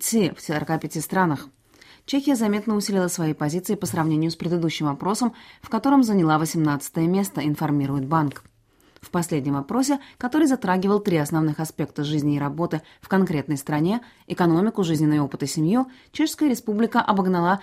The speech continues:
такие страны, как Норвегия, Швейцария, Австрия и Германия. Участие в опросе принимали люди, живущие и работающие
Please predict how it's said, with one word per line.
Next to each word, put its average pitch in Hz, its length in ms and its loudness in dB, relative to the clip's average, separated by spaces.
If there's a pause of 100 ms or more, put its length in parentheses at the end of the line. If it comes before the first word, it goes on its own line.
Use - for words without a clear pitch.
(120)
такие 165 320 -2
страны, 165 360 0
как 156 160 -6
Норвегия, 165 540 0
Швейцария, 165 760 -2 (180)
Австрия 160 460 -2
и 151 40 0
Германия. 165 600 2 (560)
Участие 147 440 -4
в - 20 -2
опросе 240 340 0
принимали 262 400 4
люди, 208 280 2
живущие 180 520 -2
и 170 40 -2
работающие 160 680 -2